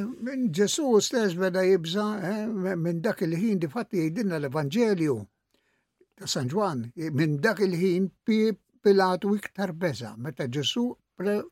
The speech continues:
propju meta Ġesu qallu kieku kelli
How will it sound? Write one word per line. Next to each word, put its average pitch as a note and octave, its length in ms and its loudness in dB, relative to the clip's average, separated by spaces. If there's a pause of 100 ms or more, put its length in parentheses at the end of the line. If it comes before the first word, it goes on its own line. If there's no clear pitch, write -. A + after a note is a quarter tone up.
propju A3 360 0
meta G#3 260 2
Ġesu E3 280 -4
qallu G3 400 2 (800)
kieku G#3 280 2 (220)
kelli D3 460 0